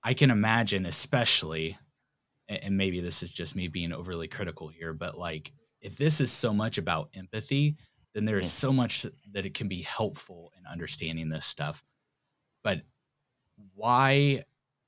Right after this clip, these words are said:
Speaker 1: like, I see there could be a harm side of this too, right? Like, there's
Speaker 2: Sure.
Speaker 1: a dark side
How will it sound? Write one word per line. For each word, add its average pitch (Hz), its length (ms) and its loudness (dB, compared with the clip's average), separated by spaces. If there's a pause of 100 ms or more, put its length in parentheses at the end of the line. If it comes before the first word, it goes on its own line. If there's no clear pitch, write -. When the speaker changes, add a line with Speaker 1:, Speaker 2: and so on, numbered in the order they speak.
(1200)
Speaker 1:
like, 120 160 -2
I 113 120 0
see 185 240 8
there 151 160 12
could 135 160 0
be 120 100 6
a 104 80 6
harm 90 380 2
side 80 300 0
of 76 80 -4
this - 240 0
too, 76 280 -6 (240)
right? 85 240 0
Like, 85 180 -6
there's 110 180 4
Speaker 2:
Sure. 110 60 6
Speaker 1:
a 90 40 0
dark 80 360 0
side 76 520 2